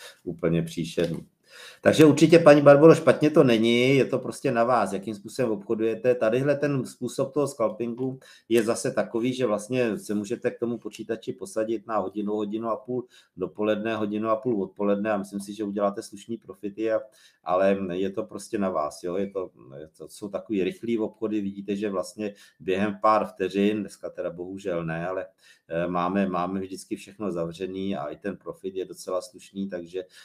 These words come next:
většinou cílíme na nějaký půl až procento denně, zhruba tadyhle, tadyhle tím, tadyhle tou metodou, jo. Myslím si, že okolo toho půl procenta se zhruba držíme.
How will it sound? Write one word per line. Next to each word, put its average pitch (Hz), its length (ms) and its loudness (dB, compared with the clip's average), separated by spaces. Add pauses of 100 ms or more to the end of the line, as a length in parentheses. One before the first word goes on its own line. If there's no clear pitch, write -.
(200)
většinou 87 500 -6
cílíme 92 540 -4
na 87 80 -2
nějaký 82 380 -2
půl 85 300 -4
až 82 100 -6
procento 82 540 -10
denně, 78 360 -6
zhruba 73 320 -10
tadyhle, 73 440 -10
tadyhle 76 280 -8
tím, 73 400 -16
tadyhle 76 340 -8
tou 80 200 -6
metodou, 73 440 -8
jo. 67 140 -6 (200)
Myslím 107 200 2
si, 104 140 0
že 101 120 6
okolo 85 320 2
toho 92 260 0
půl 90 220 -6
procenta 82 500 -6
se 85 160 -6
zhruba 80 320 -6
držíme. 80 520 -12